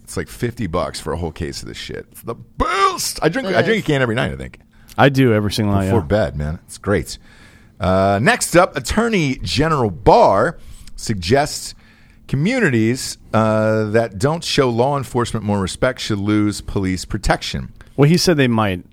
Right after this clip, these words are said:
Speaker 3: I, I worded that wrong.
Speaker 1: Well, I, look,
Speaker 2: I think
Speaker 1: <clears throat> I think, I think it, it's a great idea.
Speaker 2: I think that's a great idea too. I
Speaker 1: I,
Speaker 2: think he's
Speaker 1: me
Speaker 2: onto something
Speaker 1: personally,
Speaker 2: here.
Speaker 1: yeah.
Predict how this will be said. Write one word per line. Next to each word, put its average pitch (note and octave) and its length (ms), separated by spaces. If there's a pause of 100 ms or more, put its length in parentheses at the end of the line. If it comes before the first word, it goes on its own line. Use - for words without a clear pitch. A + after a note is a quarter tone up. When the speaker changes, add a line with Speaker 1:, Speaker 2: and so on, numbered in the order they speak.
Speaker 3:
I, B2+ 100 (200)
I B2+ 140
worded A2+ 340
that E2+ 180
wrong. E2 380
Speaker 1:
Well, F3 360
I, E3+ 100
look, F#3 320 (180)
Speaker 2:
I A#3+ 160
think G3+ 240 (160)
Speaker 1:
<clears throat> C#3 160
I B2 100
think, C#3+ 220 (260)
I B2+ 120
think A#2 340 (600)
it, G2+ 180
it's F#2 120
a - 60
great G#2 240
idea. D#2 300
Speaker 2:
I C4+ 100
think C#4 200
that's A#3 200
a A3+ 60
great A3+ 260
idea A#3 300
too. F#3+ 400 (120)
I B3+ 120
Speaker 1:
I, - 20
Speaker 2:
think C4+ 160
he's C4 80
Speaker 1:
me A#3+ 60
Speaker 2:
onto C4 160
something A3 160
Speaker 1:
personally, G3+ 280
Speaker 2:
here. F#3+ 220
Speaker 1:
yeah. F#2 320